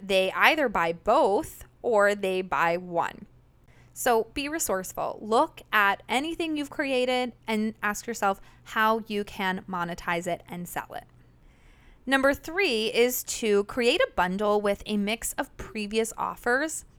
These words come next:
that complement one another. So, for example, one of my clients, she had a social media course, she had a workbook, she did something on Instagram bio audits.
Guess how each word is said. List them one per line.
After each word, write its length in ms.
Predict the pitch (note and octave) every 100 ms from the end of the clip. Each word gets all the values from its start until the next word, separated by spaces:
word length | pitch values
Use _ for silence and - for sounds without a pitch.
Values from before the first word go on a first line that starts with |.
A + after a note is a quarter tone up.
| -
that 160 | G#3 -
complement 720 | - G#3 G3+ - A3 G#3+ -
one 140 | F3+
another. 420 | F3 E3+ F#3 F#3 G3 - - - - - - -
So, 160 | - C#4
for 140 | C#4
example, 560 | D4+ C4 F3 F#3 G3 A3
one 260 | G#3 F#3+ F3+
of 100 | G3+
my 160 | A3
clients, 840 | A3+ - D#3+ D#3 F3 B3 - - -
she 600 | - - G#3+ G3 G3 G#3
had 440 | - F#3+ F#3 F#3 -
a 320 | F3 E3+ E3+
social 340 | - F#3 E3+ F#3
media 300 | B3 C#4+ C#4
course, 580 | C#4 B3 A3+ A3+ A3 -
she 240 | - F3
had 340 | E3+ D#3 - -
a 60 | F#3+
workbook, 560 | C4 - B3+ A#3+ A3+
she 340 | - - F#3+ F3+
did 500 | E3+ E3 D#3+ D#3+ E3+ -
something 360 | - G#3 G3 F#3+
on 460 | E3+ E3 E3 E3 E3+
Instagram 640 | F3+ F3 - F3+ D#3+ E3
bio 340 | D#3+ D#3 E3 -
audits. 640 | - B3 B3 B3+ B3+ -